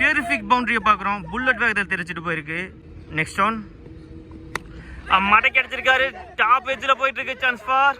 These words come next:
ஆ, குட் டேக்கன். ராஜு ரெண்டாவது விக்கெட்டை பிக் பண்ணி கொடுத்திருக்காரு. இங்க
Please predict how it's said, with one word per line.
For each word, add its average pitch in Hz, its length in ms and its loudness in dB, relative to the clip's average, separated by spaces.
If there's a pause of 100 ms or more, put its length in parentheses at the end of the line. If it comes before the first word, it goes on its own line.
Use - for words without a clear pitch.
(1800)
ஆ, 247 40 6 (160)
குட் 311 280 2
டேக்கன். 269 480 0 (680)
ராஜு 247 320 2 (320)
ரெண்டாவது 269 320 2
விக்கெட்டை 247 300 -2
பிக் 233 160 -12
பண்ணி 233 180 -4
கொடுத்திருக்காரு. 208 520 -4 (460)
இங்க 165 160 -6